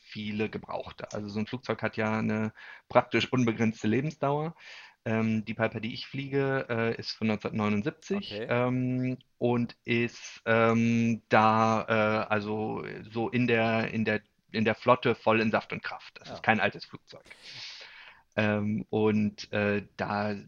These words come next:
Speaker 1: sind die Preise auch komplett abhängig von, äh, von, von Zustand und so weiter. Aber so, ich sag mal,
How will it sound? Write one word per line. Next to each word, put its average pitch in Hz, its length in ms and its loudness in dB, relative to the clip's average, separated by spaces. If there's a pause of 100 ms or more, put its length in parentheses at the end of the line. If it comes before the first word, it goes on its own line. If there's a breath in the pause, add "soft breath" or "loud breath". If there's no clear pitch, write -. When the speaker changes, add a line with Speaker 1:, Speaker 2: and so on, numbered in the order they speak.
(180)
Speaker 1:
sind 104 240 -4
die 101 60 -6
Preise 98 400 -2
auch - 300 -12
komplett 104 460 -4
abhängig 104 560 -4
von, 107 640 -2
äh, 110 540 -6
von, - 300 -6
von 107 180 -4
Zustand 104 560 -2
und 107 120 -8
so 101 100 -8
weiter. 101 400 -4 (420 loud breath)
Aber 98 440 4
so, 107 600 -2
ich - 140 -8
sag - 180 2
mal, 104 340 2